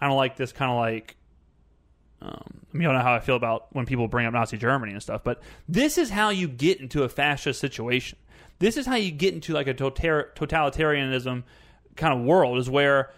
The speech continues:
you're only electing these cult of personality people, and you only care about the person. And it's one of those, like, this person, whether it's, you know, it doesn't, either side of the aisle, this person can get us out of whatever issue, or this person can save us, or this person can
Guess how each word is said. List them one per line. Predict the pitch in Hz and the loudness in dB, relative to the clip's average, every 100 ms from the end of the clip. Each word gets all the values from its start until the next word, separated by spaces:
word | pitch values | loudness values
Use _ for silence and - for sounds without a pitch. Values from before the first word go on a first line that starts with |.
| _ - | _ -8
you're | 151 208 - | 2 2 2
only | 185 214 254 220 | 2 4 2 2
electing | 147 139 170 - 156 | 2 2 0 0 -4
these | 147 127 | -4 -4
cult | - 165 160 | -2 0 0
of | |
personality | - 151 - 127 143 160 | 0 0 0 0 0 0
people, | 185 185 202 | -2 -2 0
and | 151 | 0
you | 147 - | 0 2
only | 175 196 170 | 0 2 0
care | - 175 | 2 2
about | 160 151 | 4 0
the | 123 | -2
person. | - 143 151 - 208 214 - - - | 0 0 0 -2 -4 -4 -10 -20 -4
And | 165 | 0
it's | 160 | 2
one | 165 202 | 2 2
of | |
those, | 185 170 151 | 4 4 4
like, | 139 139 - _ _ _ | 4 2 -6 _ _ _
this | 127 127 190 190 | -6 4 4 4
person, | - 185 180 160 143 | 4 4 4 0 2
whether | 139 139 135 | 4 4 2
it's, | 135 - _ | 0 -8 _
you | - | -8
know, | 143 131 | -2 0
it | |
doesn't, | 151 147 - | 0 -2 -4
either | 151 147 139 175 160 | -4 -2 0 0 4
side | 156 | 2
of | 123 | 2
the | |
aisle, | 131 131 120 - _ _ - | 2 0 -2 -14 _ _ -8
this | 139 208 208 | 4 4 4
person | - 196 185 151 | 0 0 0 -6
can | 151 | -4
get | 131 151 | 0 0
us | 156 151 | 0 2
out | 139 139 | 2 4
of | 131 123 | 2 -2
whatever | - 139 135 127 | -2 2 4 4
issue, | 131 - 120 | 2 2 -2
or | |
this | 127 175 | 0 0
person | - 170 165 156 | 0 -2 -2 -6
can | 147 | -6
save | 131 147 143 123 | -4 0 0 0
us, | 110 101 | -4 -4
or | 127 | -2
this | 135 175 | 0 0
person | - 165 156 151 | 2 0 0 -6
can | 151 147 135 | -2 -2 -2